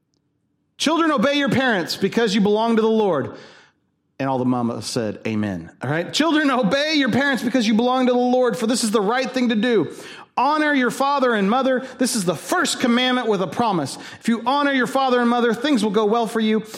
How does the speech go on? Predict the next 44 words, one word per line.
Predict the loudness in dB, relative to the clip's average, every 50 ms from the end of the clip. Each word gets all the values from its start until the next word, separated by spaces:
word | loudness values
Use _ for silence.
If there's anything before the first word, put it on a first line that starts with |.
| -6 -2
and | 0 2
you | 2
have | 2
a | 2
long | 0 2 2 2 2 2 2 2
life | 2 0 -2 -2 -2
on | -2 -2 -2 -2
earth." | -2 0 -2 -2 -2 -6 -14 -18 -20 -20 -20 -20 -20 -20 -20 -20 -20 -20 -16
And | -14 -8
some | -4 -2 0 0 0
of | 0 0
you | 0 0
are | 0 0
like, | 0 -2 -4 -8 -12 -12
"Where | -8 -4 -2 0 0 2 2 2 2 2 0 -2 -4 -8 -14 -18 -20 -20 -14 _ -4
is | -2 0 2 2 2 2 0 -2 -4 -6 -10 -14 -12 -8
that | -4 -2 -2 -2 -2
scripture? | -4 -4 -4 -6 -4 -2 -2 -2 -2 -2 -2 -2 -2 -2 -2
I'm | -2 -2 -2 -2 -2
plastering | -2 -4 -2 -2 -2 -2 -4 -4 -2 0 0 2
it | 2 2
all | 2 0 0 0 0
over | 0 -2 -2 0
my | 0 -2 -2
house." | -2 -4 -6 -8 -10 -12 -12 -12 -14 -18 -20 _ _ -20 -20 -20 -12 -4
Right? | -2 0 2 2
Because | 2 2 2 0 -2
eisegesis | -2 -2 -2 -2 0 0 0 2 2 2 2 2 2 0 0
says, | 2 2 2 0 0 0 0
"I | 0 0 2 2
need | 2 2 2
a | 0
parenting | 0 -2 -2 0 0 2 2 2 2 0
scripture | 0 -2 -2 -2 0 0 0 -2
that | -2 -6 -8 -2 0
I | 0 0
can | 0 0 0 2 2 2
whack | 2 0 0 -2 -4 -6
my | -6 -4
kid | 0 0 0 0
upside | 0 0 -2 0 0
the | 2 2
head | 2 0 0
with." | 0 0 -2 -4